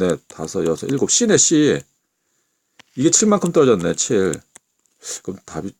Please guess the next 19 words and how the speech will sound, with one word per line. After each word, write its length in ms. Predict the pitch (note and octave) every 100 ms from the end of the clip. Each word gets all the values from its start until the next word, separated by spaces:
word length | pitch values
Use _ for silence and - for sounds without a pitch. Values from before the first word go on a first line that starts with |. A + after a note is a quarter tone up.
| -
점 180 | D#2+
C인가 300 | E2 - F#3+
본데? 280 | D#3 E2+ D2+
야, 1000 | C#3+ _ _ _ _ _ _ _ - F2
너 120 | F#2 F2+ G#2 - _ -
혹시 220 | - -
모르니까 440 | A2 G#2 G#2+ -
확인해보자, 600 | G#2+ - F3+ E3 F#2 D2 D#2
A. 320 | F2+ F#2+ D#2+ - _ _ _ _ - _ _ - _ _ _
그럼 200 | - C3+
A는 180 | B2+ E3+
얼마만큼 380 | A2+ A#2+ C3+ B2+
떨어져? 220 | A2+ F#2+
A는 180 | A#2+ D3
오만큼 340 | G#2+ C#3+ D#3
떨어져야 260 | C#3 A#2+ F2+
되지. 240 | D#2 D2
한번 240 | - A2 A2+
해보자, 360 | D3+ A#2 D#2+